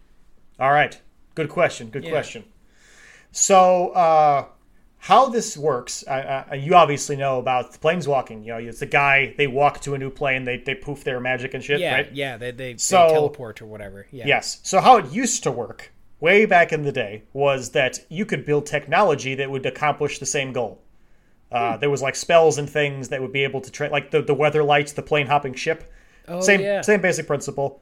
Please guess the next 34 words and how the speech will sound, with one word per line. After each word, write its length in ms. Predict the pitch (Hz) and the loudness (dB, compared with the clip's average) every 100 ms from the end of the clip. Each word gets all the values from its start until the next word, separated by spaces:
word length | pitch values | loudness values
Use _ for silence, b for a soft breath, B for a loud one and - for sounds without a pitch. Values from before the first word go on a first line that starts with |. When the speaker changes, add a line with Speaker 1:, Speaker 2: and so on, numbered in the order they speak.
| _ | _
Speaker 1:
It 80 | 165 | -6
could 140 | 160 156 | -6 0
planeswalk 420 | 170 156 156 147 | 2 4 4 4
without 300 | 143 147 139 | 4 2 2
you 80 | 151 | -2
actually 180 | 147 135 | -2 -6
being 200 | 147 127 | -6 -4
a 40 | |
planeswalker. 560 | 165 143 120 120 113 - b b 180 | -2 -2 -2 -4 -6 -14 b b 0
After 260 | 202 220 | 0 0
the 100 | 156 | -4
mending, 460 | 175 208 131 131 - - _ _ | 0 0 0 -6 -8 -18 _ _
that 140 | 151 180 | -2 2
didn't 240 | 202 175 | 0 0
work 220 | 170 170 | -2 0
anymore. 400 | 143 123 117 101 - _ - | -2 -4 -6 -10 -14 _ -16
You, 180 | 139 - 143 | -16 -14 -4
none 200 | 151 202 | 2 2
of 60 | |
the 100 | 180 175 | 4 4
old 260 | 180 180 | 4 2
ways 260 | 160 170 147 | -2 -4 -6
of 80 | - | -4
planeswalking 560 | 175 143 151 143 131 | -4 0 0 0 -2
worked 260 | 151 165 156 | 0 0 -4
except 380 | 113 - 175 - | -6 -4 -4 -2
actually 300 | 165 - 160 | -2 -2 -6
being 240 | 151 147 | -6 -4
a 40 | 143 | -2
planeswalker. 600 | 147 123 113 107 107 95 | -2 -2 -4 -6 -8 -12
So 300 | 139 127 120 | -6 -6 -6
shit 240 | - 202 | -8 -4
like 260 | 160 147 - | -4 -4 -4
the 360 | 147 139 131 | -4 -4 -8